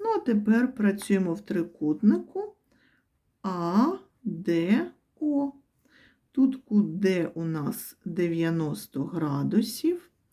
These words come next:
А Д у нас ми знайшли вісім сантиметрів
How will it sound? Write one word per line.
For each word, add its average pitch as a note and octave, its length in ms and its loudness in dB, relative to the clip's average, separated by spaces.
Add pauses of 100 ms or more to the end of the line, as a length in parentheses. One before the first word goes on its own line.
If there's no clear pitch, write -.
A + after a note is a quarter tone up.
(680)
А B3 200 2
Д G3+ 580 4
у F3 120 -6
нас D#3 640 -6 (1900)
ми F#3 200 -2
знайшли E3+ 600 0
вісім D3+ 560 2
сантиметрів D#4+ 1200 -2